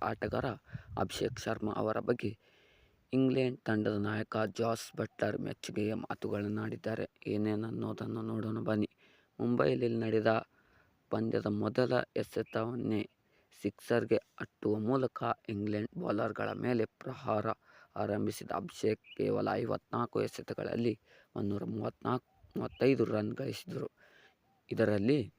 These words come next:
ಹದಿಮೂರು ಸಿಕ್ಸ್ ಮತ್ತು ಏಳು ಬೌಂಡರಿಗಳಿದ್ದವು. ಇದರಿಂದ ಟೀಮ್ ಇಂಡಿಯಾದ ನಿಗದಿತ ಇಪ್ಪತ್ತು ಓವರ್‌ಗಳಲ್ಲಿ ಒಂಬತ್ತು ವಿಕೆಟ್ ನಷ್ಟಕ್ಕೆ ಎರಡುನೂರ ನಲವತ್ತೇಳು ರನ್ ಕಲೆ ಹಾಕಿತ್ತು.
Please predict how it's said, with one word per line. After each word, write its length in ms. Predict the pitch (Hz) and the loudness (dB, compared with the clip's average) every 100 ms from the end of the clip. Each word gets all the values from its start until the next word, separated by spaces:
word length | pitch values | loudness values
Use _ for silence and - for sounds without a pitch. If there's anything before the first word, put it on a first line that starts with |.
| _ _ - - | _ _ -10 -4
ಹದಿಮೂರು 340 | 101 110 110 | -2 2 0
ಸಿಕ್ಸ್ 340 | 104 127 - 110 | 0 -6 -4 -4
ಮತ್ತು 240 | 104 - | -2 0
ಏಳು 440 | 104 117 113 101 - _ _ _ _ _ - | 4 6 6 4 -4 _ _ _ _ _ -6
ಬೌಂಡರಿಗಳಿದ್ದವು. 920 | - 101 101 117 110 107 104 101 98 _ _ _ - | -4 -2 2 4 6 4 4 2 0 _ _ _ -4
ಇದರಿಂದ 320 | 107 104 104 104 | 2 2 2 0
ಟೀಮ್ 320 | - 110 110 | 2 2 4
ಇಂಡಿಯಾದ 340 | 107 104 104 110 | 2 0 0 -2
ನಿಗದಿತ 500 | 104 104 107 104 - | -2 2 4 4 2
ಇಪ್ಪತ್ತು 480 | 107 - - 113 104 | 0 0 -2 0 0
ಓವರ್‌ಗಳಲ್ಲಿ 500 | 104 110 117 117 113 | 0 0 0 -2 0
ಒಂಬತ್ತು 440 | 113 107 117 - | -2 0 -2 0
ವಿಕೆಟ್ 300 | 107 - 113 - | -4 -2 -4 -4
ನಷ್ಟಕ್ಕೆ 600 | 113 104 - 113 147 110 - - - - | -6 -4 -6 2 4 4 -2 -20 -8 2
ಎರಡುನೂರ 420 | 101 101 101 113 | 4 4 2 -2
ನಲವತ್ತೇಳು 680 | 110 107 90 - 120 120 107 | -4 -4 -4 0 4 6 6
ರನ್ 240 | 110 110 | 2 -2
ಕಲೆ 240 | - 98 | -4 -2
ಹಾಕಿತ್ತು. 460 | 117 120 - - | -2 -4 -6 -4